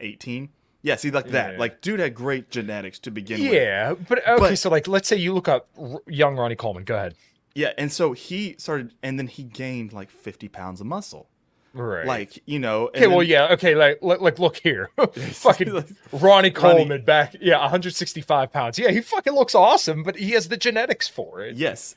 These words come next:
Speaker 1: And then, but then the thing is, these guys get up to, like, he'll, he'll be, he's one sixty-five. And then let's
Speaker 2: Mm-hmm.
Speaker 1: just naturally, just, just what his body was just, uh, as an
Speaker 2: Yeah.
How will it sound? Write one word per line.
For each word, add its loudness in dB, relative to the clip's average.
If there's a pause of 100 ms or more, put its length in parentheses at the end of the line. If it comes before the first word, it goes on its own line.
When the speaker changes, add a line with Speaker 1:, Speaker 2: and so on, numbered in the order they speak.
(120)
Speaker 1:
And 0
then, -4
but -2
then -6
the -12
thing -8
is, -10
these -10
guys -14
get -14
up -12
to, -16 (360)
like, -4
he'll, -2 (120)
he'll -6
be, -14
he's -8
one -6
sixty-five. -10 (460)
And -4
then -4
let's -4
Speaker 2:
Mm-hmm. -10
Speaker 1:
just -4
naturally, -4
just, -12
just -16
what -2
his -8
body -4
was -12
just, -14 (160)
uh, -6 (100)
as -6
an -4
Speaker 2:
Yeah. -10